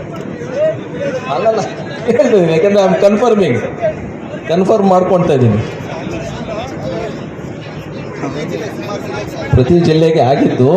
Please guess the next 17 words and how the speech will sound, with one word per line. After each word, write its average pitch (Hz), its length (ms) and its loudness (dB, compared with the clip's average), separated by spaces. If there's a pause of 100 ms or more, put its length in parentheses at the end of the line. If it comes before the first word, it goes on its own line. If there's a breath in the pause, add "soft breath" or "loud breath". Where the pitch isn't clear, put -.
(120)
ಅದನ್ನ 156 260 2
ಜಿಲ್ಲೆನ 165 360 4
ಇವಾಗ 151 180 6
ಇಲ್ಲಿ 139 140 2
ಟ್ರಾನ್ಸ್‌ಫರ್ 139 380 2
ಮಾಡ್ಕೊಂಡಿದ್ದಾರೆ. 107 480 4 (200)
ಕರೆಕ್ಟಾ? 135 320 2 (1600)
ಇರ್ಲಿ, 220 260 4
ಇರ್ಲಿ, 165 180 2 (380)
ಕೇಳ್ತಾ 254 340 2
ಇದ್ದೀನಿ, 208 240 2
ಇರ್ಲಿ, 202 220 6
ನೀವು 190 120 4 (100)
ಯಾಕೆ 208 240 0
ಇದು 170 140 0
ಮಾಡ್ತಾ 175 260 4
ಇದ್ದೀರಾ? 139 220 4